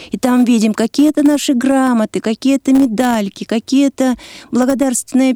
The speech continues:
письма, какие-то фотографии, какие-то письма.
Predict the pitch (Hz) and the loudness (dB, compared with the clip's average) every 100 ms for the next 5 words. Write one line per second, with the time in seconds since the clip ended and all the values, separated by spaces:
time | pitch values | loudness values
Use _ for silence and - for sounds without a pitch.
0 | - 233 214 - 202 190 190 269 269 269 | -2 -2 0 0 -4 -4 -2 0 2 0
1 | - - 247 233 247 233 214 - 170 170 | -4 -2 0 0 0 0 -2 -2 -4 -2
2 | 226 - 277 285 - 277 _ 269 277 254 | -4 0 0 0 0 -4 _ 2 4 2
3 | - 202 185 | 0 -2 -4